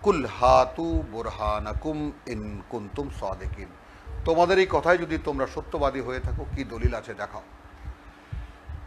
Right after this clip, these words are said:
যেই ব্যাপারটা এখন একদম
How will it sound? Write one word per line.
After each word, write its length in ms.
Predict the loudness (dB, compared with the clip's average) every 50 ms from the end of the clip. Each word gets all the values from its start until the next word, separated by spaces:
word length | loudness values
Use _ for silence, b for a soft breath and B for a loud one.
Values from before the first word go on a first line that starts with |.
| -18 -20 -20 -20 -16 -14 -10 -2
যেই 260 | 2 4 4 6 6
ব্যাপারটা 560 | 6 6 6 6 6 4 4 4 4 4 6 6
এখন 540 | 6 6 4 2 0 0 0 0 -2 -8 -10 -12 -14 -8 -2 -2
একদম 440 | -2 0 2 4 4 4 4 0